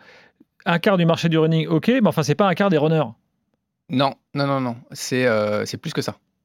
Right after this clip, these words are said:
Speaker 2: d'ailleurs. C'est, il y a, il y a, euh, soixante pour cent des runners nous disent courir uniquement sur route ou sur piste. Donc, il y a
Speaker 1: Ouais.
Speaker 2: quarante pour cent des gens qui, euh, de temps en temps, euh, vont cou-, un peu courir quand même dans
Speaker 1: Après,
Speaker 2: la
Speaker 1: attention, parce que le gars qui court en forêt,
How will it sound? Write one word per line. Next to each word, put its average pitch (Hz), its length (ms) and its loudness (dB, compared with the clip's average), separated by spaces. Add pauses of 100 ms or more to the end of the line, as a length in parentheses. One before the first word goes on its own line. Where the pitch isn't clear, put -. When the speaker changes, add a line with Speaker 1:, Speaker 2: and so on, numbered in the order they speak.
Speaker 2:
d'ailleurs. 104 380 -6 (480)
C'est, 110 420 -2
il 123 60 -6
y 120 80 0
a, 104 400 0
il 113 80 -6
y 110 80 -2
a, 104 880 -4
euh, - 60 -20 (580)
soixante 175 500 -2
pour 160 180 -6
cent 156 140 -4
des 131 100 0
runners 135 440 -2
nous 123 180 -2
disent 135 260 -8
courir 147 460 -4
uniquement 170 480 -2
sur 139 220 -2
route 135 300 -4
ou 135 40 -8
sur - 180 -10
piste. - 320 -12 (400)
Donc, 151 120 -8
il - 40 2
y 123 60 2
a - 20 -6
Speaker 1:
Ouais. 127 60 2
Speaker 2:
quarante 180 300 2
pour - 160 -4
cent 151 160 -2
des 131 100 0
gens 151 240 -2 (540)
qui, 156 280 -2
euh, 120 200 2
de 113 140 -2
temps 143 240 -2
en 135 100 0
temps, 147 320 0
euh, 113 100 -2
vont 113 200 -4
cou-, 127 140 -6
un 107 80 -2
peu 135 100 -4
courir 123 300 -6
quand 120 80 -4
même 120 140 0
dans 117 60 -2
Speaker 1:
Après, 135 120 2
Speaker 2:
la 165 80 4
Speaker 1:
attention, 175 260 2
parce 143 140 0
que 151 80 2
le 147 80 4
gars 160 100 2
qui 156 140 0
court 131 180 2
en 131 60 2
forêt, 180 380 2